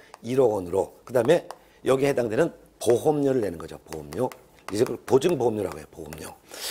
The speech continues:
그 보험료를 납부하면은 어, 이 보험료를 내면은, 어, 요 이 기간 중에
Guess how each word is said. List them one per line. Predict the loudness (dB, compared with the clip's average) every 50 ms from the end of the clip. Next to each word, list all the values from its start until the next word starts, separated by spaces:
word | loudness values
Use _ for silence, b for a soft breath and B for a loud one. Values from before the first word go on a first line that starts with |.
| B B B B
그 | 2 2
보험료를 | 4 6 4 4 4 6 4 4 4 4
납부하면은 | 2 0 -2 -2 -2 -2 0 2 2 2 2 0 -8 -20 -20 -20 _ _ _ _ _ _ -8 -4
어, | -4 -2 -4 -4 -8 -8
이 | -4 -2 -2 -2
보험료를 | -2 -2 -2 -2 0 0 0 0 2 2
내면은, | 2 0 0 2 2 2 2 0 b b b b b -20 b b b b b
어, | -2 0 0 2 4 6
요 | 6 6 6
이 | 4 -4
기간 | -4 -2 -2 -2 -2
중에 | -2 2 4 4 4 4 0